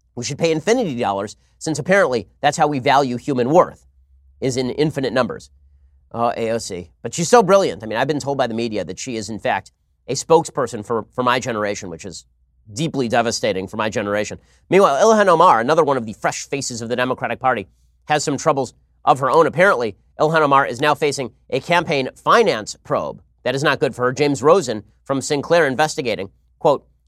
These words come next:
"Representative Ilhan Omar, Democrat of Minnesota, the controversial freshman House Democrat, aside, who is an anti-Semite, is soon to learn the results of a probe into her campaign spending as a state lawmaker in Minnesota," Sinclair has learned, "with authorities there having recently completed their investigation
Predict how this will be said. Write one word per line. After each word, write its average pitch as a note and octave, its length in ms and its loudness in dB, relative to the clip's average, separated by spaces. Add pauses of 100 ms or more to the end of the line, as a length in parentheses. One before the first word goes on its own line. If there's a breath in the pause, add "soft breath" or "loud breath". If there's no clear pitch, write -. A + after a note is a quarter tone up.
"Representative F#3+ 560 2
Ilhan E3 300 2
Omar, D3 360 4
Democrat C#3+ 380 -2
of C3 80 -6
Minnesota, C3 400 -2
the C#3 100 -6
controversial D3+ 540 0
freshman D#3 380 -2
House B2+ 200 -6
Democrat, A2 440 -8 (640)
aside, A2 360 -2
who B2 80 -6
is A#2 100 -6
an B2+ 80 -2
anti-Semite, A#2 560 -6 (300 soft breath)
is - 120 -2
soon A#3+ 160 2
to E3+ 100 -2
learn A#3 260 6
the G3 60 2
results C3 360 0
of C3 80 -6
a B2+ 80 -2
probe B2 340 2
into C3+ 220 -6
her D3 120 -2
campaign D3 480 -2
spending A2+ 440 -6 (240)
as C3 120 -2
a C#3+ 80 -2
state F#3+ 280 -2
lawmaker C#3 440 0
in B2 140 -4
Minnesota," B2 500 0
Sinclair B2 360 -4
has C3 160 -2
learned, E3 320 2 (220)
"with C3+ 100 -2
authorities F3 520 2
there D#3+ 220 4
having C#3 260 -2
recently G3+ 380 -2
completed G#3 440 -4
their D3+ 120 4
investigation A#2+ 680 -4